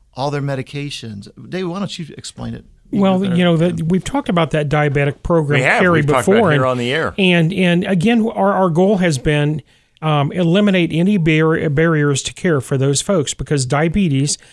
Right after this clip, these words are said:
Speaker 2: is a condition, a disease that if it's not, uh, kept in check, can really run rampant, and, and it could be kidney di-, disease and all those other things. So our program just really eliminates the barriers. So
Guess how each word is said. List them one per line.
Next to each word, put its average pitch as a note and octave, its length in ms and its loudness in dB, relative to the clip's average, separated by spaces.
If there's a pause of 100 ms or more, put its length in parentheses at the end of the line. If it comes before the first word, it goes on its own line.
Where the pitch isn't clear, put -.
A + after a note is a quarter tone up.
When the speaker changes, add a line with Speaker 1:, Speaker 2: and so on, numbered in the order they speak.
(180)
Speaker 2:
is D3 220 2
a C#3+ 240 2
condition, D#3 680 0
a D3+ 80 0
disease C#3+ 680 0 (280)
that D#3+ 120 2
if D3+ 160 -2
it's D#3 220 0
not, F3 420 0
uh, D#3 200 0
kept - 360 -6
in F3 280 0
check, F3 520 -4 (440)
can E3+ 160 0
really F#3 300 2
run E3 200 2
rampant, E3 440 0
and, C#3+ 160 0
and D#3 180 -2
it D#3+ 80 -2
could D3+ 140 -4
be D#3+ 80 -2
kidney D#3+ 320 -2
di-, D3 360 0
disease D3 520 2
and D3 100 0
all D3 140 4
those C3+ 260 2
other E3+ 180 2
things. A#2+ 380 -4 (380)
So F3 240 -2
our F#3 160 2
program D#3 720 0
just D3+ 280 0
really E3+ 280 2
eliminates D3 580 2
the - 80 0
barriers. C3 560 2
So B2+ 320 0